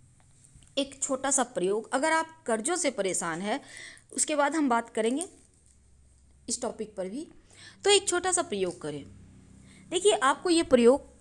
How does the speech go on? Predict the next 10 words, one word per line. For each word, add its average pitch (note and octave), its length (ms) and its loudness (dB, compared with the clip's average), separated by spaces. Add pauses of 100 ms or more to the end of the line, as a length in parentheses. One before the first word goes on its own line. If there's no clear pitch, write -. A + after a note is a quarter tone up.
(160)
शुक्रवार D4 500 0
की C#4+ 200 -4
रात A#3 380 -2 (340)
शाम C4+ 240 4
में C4+ 140 2
ही D4 120 0
आप - 240 -4
इसको B3 200 -4
ले G#3+ 200 -2
आइए। G#3+ 340 -6